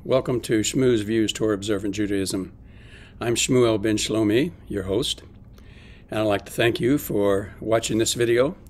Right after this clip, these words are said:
If you could, hit the subscribe button if you like what you're seeing.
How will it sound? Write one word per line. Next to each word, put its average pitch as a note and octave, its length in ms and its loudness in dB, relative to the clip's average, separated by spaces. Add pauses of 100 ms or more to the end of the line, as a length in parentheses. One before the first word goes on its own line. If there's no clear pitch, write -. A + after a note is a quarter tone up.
(540)
If - 160 -4
you F#3 80 -4
could, C#3+ 280 4
hit D3 160 4
the - 60 -6
subscribe A#2 600 2
button A2 460 2
if - 180 -8
you A2 100 2
like G2 240 0
what - 160 -6
you're G#2+ 80 -6
seeing. A#2+ 380 0